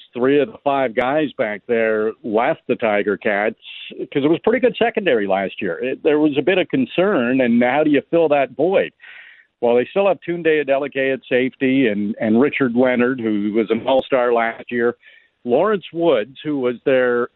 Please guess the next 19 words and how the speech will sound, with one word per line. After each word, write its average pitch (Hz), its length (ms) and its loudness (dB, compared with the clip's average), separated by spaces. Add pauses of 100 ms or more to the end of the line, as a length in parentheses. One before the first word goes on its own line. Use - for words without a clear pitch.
(140)
kick 208 220 -2
returner 117 880 -4
and 120 180 2
very 143 300 2
effective 135 480 -2
at 110 100 -2
that, 117 240 0
he 147 180 -2
will 160 220 -4
still 190 320 2
return 156 560 0
kicks - 360 -4
and 113 180 -4
punts, 151 380 -2 (720)
but 120 120 0
he's 190 180 2
gonna 196 180 2
play 160 640 0
the 127 140 -6